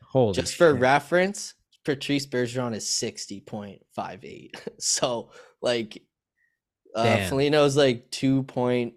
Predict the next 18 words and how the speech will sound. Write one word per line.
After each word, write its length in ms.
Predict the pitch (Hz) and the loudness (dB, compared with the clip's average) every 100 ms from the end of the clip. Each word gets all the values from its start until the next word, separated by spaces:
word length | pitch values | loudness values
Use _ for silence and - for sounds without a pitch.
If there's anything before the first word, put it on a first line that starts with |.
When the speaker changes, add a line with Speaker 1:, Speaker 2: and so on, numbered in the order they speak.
| _ | _
Speaker 2:
five 500 | - 113 113 120 - | -4 -2 0 -2 -6
percent 480 | - 120 - 117 113 | -14 -10 -6 -6 -6
off 380 | - 104 113 - | -6 -6 -6 -6
of, 480 | 110 110 110 - - _ _ _ _ _ _ | -6 -6 -8 -16 -20 _ _ _ _ _ _
or 80 | 131 | 0
no, 180 | 156 113 | 2 0
t-, 240 | - 123 | -4 -8
two 260 | - 175 170 | -2 0 2
percent 460 | 151 135 139 123 | 0 -2 -2 0
off 340 | 113 113 - - | -2 -4 -4 -4
of 180 | 113 107 _ _ _ _ _ | -4 -6 _ _ _ _ _
the 200 | 107 120 | -2 0
best 280 | 113 110 - | 2 -2 -4
face-off 480 | 110 104 107 101 - | -6 -4 -6 -6 -8
guy 200 | 104 101 | -6 -6
of 100 | 95 | -6
all 140 | 101 98 | -6 -6
time. 240 | 107 104 | -8 -10